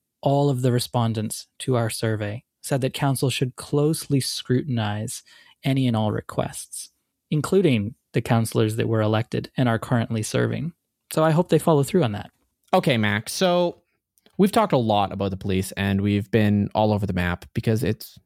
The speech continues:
Speaker 2: you know, a complicated issue of governance. I think the takeaways for me this week are the E P S spends money with impunity and, in fact, buys planes without telling anyone.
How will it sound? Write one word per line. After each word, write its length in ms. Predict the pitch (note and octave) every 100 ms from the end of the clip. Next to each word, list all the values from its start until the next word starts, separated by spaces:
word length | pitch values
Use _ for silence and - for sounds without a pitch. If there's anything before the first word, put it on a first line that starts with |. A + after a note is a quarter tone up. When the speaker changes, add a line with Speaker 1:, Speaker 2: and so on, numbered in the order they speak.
| _ _ _ -
Speaker 2:
you 180 | F3 F#3
know, 220 | C3 A2
a 100 | -
complicated 600 | - D3 C3+ B2+ A#2 A2
issue 260 | A2+ - G2
of 120 | G2
governance. 500 | A#2+ C3+ G2 F2+ - - - - - _ _ _ _
I 80 | F3+
think 160 | B3+ F4
the 60 |
takeaways 560 | - G#3 F#3+ E3+ D3+ -
for 180 | - C#3
me 460 | A#2+ A2 F#2+ E3 - _ - - -
this 240 | C#3+ -
week 440 | A2+ G#2 - - _ _ _ -
are 560 | B2+ A#2+ A2+ A2 A2 - _ _ C3
the 300 | A#2+ D3 F#3
E 40 |
P 140 | F#3
S 300 | C3 F#3 - -
spends 520 | - - C3+ B2+ A#2
money 320 | A#2 A2+ A#2+
with 280 | A2+ A2+ -
impunity 600 | A#2+ - A2+ G#2 A2+ -
and, 220 | G#2+ G#2 - _
in 140 | D#3 D#3
fact, 320 | G3+ B3 D#3+
buys 240 | E3+ G3
planes 640 | F#3+ - F3+ B2+ G2+ A#2+ B2
without 260 | A2+ G#2+
telling 320 | - G#2+ G2 F#2
anyone. 440 | F#2 F#2 D#3